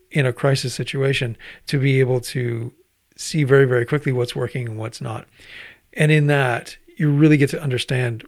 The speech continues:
what your value is so that you can communicate that and know that every single time you step out, this is all you need. This is the piece that is valuable to those that we're serving,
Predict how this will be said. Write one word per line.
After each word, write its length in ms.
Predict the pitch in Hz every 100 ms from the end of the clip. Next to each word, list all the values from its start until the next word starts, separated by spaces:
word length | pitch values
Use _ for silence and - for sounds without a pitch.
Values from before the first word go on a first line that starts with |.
| -
what 200 | 147 147
your 120 | 135
value 420 | 117 113 131 147
is 240 | 190 185 -
so 160 | - 139
that 120 | 139
you 120 | 143
can 140 | 135 127
communicate 540 | 123 131 160 160 156
that 200 | 165 156
and 220 | 151 123
know 180 | 131 127
that 160 | 120 -
every 220 | - 131 131
single 280 | 139 123
time 380 | 120 - 127 120
you 40 | 110
step 300 | - 117 143
out, 220 | 156 -
this 280 | 131 151 151
is 120 | 139
all 180 | 147 147
you 120 | 135
need. 320 | 120 147 113 - _ _ _ _ _
This 260 | 135 147 165
is 220 | 160 147
the 120 | 147
piece 380 | 135 143 135 120
that 180 | 139 123
is 140 | 120
valuable 540 | 110 110 120 123 117 110
to 160 | -
those 360 | 113 131 131 120
that 140 | 127
we're 140 | 131 120
serving, 440 | - 127 147